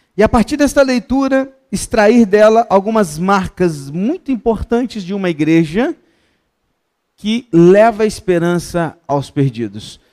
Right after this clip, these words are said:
Por que que eu tô falando isso? Porque, gente,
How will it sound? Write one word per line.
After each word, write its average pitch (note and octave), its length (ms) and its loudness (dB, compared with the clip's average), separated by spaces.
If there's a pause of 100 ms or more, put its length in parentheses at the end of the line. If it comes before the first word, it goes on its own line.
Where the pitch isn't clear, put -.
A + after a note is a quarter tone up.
(2500)
Por E4 120 -2
que G#4 100 -10
que G#4 60 -4
eu G4+ 40 0
tô D#4+ 100 -8
falando A#3+ 340 0
isso? F#3+ 240 0
Porque, C4 320 -2
gente, A#3 500 -4